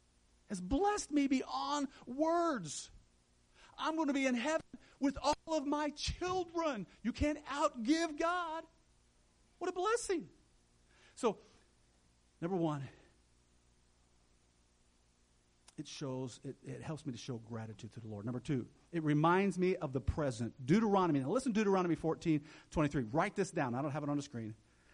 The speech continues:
The purpose of tithing is to teach you to put God first in every area of your life. <laughs> That's fantastic. Okay? So not only is giving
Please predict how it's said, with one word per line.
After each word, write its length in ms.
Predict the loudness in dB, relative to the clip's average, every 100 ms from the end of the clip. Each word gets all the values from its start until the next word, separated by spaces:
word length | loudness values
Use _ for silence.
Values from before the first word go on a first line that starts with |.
| -20 -12 0
The 100 | 0
purpose 480 | 2 2 2 2 0
of 160 | -2
tithing 720 | -2 0 2 2 2 2 0 -2 -8 _ -2
is 160 | -2 0
to 100 | -6
teach 420 | -2 -2 -2 -2
you 120 | -2
to 60 | -2
put 260 | -4 -4
God 320 | -2 -2 -2
first 540 | -4 -2 -2 -2 -8 -16 _ _ -20 0
in 180 | 2 4 8
every 560 | 10 8 4 0 0 0
area 460 | 4 6 6 4 2
of 220 | 0 0 2
your 160 | 4
life. 580 | 4 0 -2 -6 -10 -20 -20 _ _ _ _ _ _ _ _ _ _ -14
<laughs> 180 | -12 -10
That's 140 | -12 -12 -8
fantastic. 580 | -6 -2 -2 -2 -8 -14 -20 -20 -8
Okay? 260 | -2 0 0 -4 -20 -20 -4
So 260 | -2 -2 -6 -14 -6
not 160 | -2 0
only 160 | 0
is 180 | -2 -4
giving 720 | -2 0 0 0 2 0